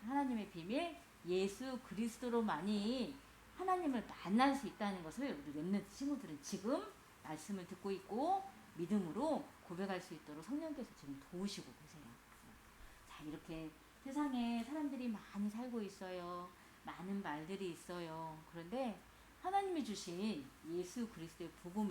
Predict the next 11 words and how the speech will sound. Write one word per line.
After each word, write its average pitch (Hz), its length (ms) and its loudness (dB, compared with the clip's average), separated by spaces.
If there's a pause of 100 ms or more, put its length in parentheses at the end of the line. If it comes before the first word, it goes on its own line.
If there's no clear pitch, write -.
외에는 190 560 0
하나님을 269 520 0
만날 143 300 -12
수 - 180 -18
없어요. - 300 -18 (640)
이 185 160 2
주 170 160 -10
문제 170 500 -4
해결받을 269 540 -6
수 175 160 -8
없고, 196 600 0